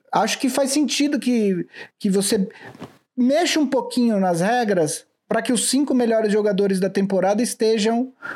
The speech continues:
né, nesse time. Se você for olhar pra mim, na regra,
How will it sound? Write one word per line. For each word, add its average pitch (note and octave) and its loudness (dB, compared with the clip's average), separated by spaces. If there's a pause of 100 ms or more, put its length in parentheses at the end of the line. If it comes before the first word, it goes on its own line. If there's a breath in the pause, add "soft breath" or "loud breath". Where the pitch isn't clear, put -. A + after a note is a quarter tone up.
(220 loud breath)
né, G3 2
nesse G#3 0
time. G3+ 0
Se G3+ 0
você C4+ 0
for D4 0
olhar B3 2
pra C4 0
mim, B3 0 (880 loud breath)
na F#3+ 0
regra, F3 0